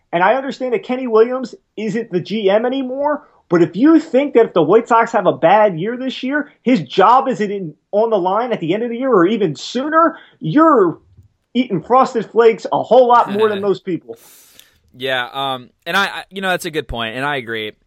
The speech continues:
Speaker 2: I, I'm not sure if LaRoche was having a problem. You know, I, I don't know if he was planning on having his son there that much in the regular season or not. That would definitely be a problem for me. Spring training, I have no problem with it. I mean, these guys h-,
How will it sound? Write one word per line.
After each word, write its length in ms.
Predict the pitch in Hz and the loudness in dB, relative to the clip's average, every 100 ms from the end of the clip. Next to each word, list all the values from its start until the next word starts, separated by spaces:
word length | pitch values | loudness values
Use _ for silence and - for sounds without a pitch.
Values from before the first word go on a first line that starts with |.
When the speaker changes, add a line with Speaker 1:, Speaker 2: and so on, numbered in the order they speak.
| _ _ - | _ _ -8
Speaker 2:
I, 260 | 143 156 151 | -6 -4 -4
I'm 100 | 170 | -4
not 200 | 208 - | -6 -6
sure 300 | - 185 170 | -8 -4 -4
if 100 | 143 | -6
LaRoche 480 | 139 135 139 135 120 | -6 -4 -4 -6 -8
was 480 | 123 117 110 - - | -8 -8 -10 -16 -14
having 320 | 139 143 127 | -8 -8 -8
a 60 | 110 | -14
problem. 580 | - 131 123 120 113 101 _ _ _ _ | -10 -6 -6 -8 -16 -18 _ _ _ _
You 100 | - | -10
know, 80 | 151 | -4
I, 180 | 156 151 | -2 -2
I 20 | |
don't 100 | 175 | -4
know 100 | 175 | -4
if 60 | 160 | -6
he 80 | 160 | -8
was 80 | 135 | -8
planning 220 | 156 143 | -8 -6
on 60 | |
having 120 | 147 131 | -8 -10
his 100 | - | -10
son 200 | 143 139 | -10 -8
there 140 | 127 | -6
that 160 | 123 127 | -6 -6
much 220 | 127 113 | -8 -10
in 60 | 110 | -10
the 60 | |
regular 240 | 113 139 135 | -8 -8 -10
season 260 | 139 117 | -12 -12
or 40 | 107 | -12
not. 320 | 113 131 135 _ _ 120 | -8 -8 -8 _ _ -6
That 200 | 143 175 | -4 -4
would 140 | 120 | -6
definitely 300 | 127 135 135 | -8 -8 -8
be 100 | 139 | -10
a 40 | 131 | -8
problem 240 | 143 139 | -6 -8
for 100 | 143 | -10
me. 240 | 143 139 135 | -12 -12 -14
Spring 320 | - 185 180 | -14 -12 -10
training, 320 | 156 156 143 | -8 -8 -8
I 80 | 127 | -8
have 100 | 113 | -6
no 180 | 123 117 | -8 -8
problem 360 | 120 123 123 | -6 -6 -6
with 140 | 120 123 | -10 -10
it. 100 | 120 | -10
I 120 | 127 | -8
mean, 140 | 131 | -8
these 180 | 143 143 | -8 -8
guys 380 | 143 135 127 - _ - | -4 -4 -4 -10 _ -20
h-, 140 | - | -20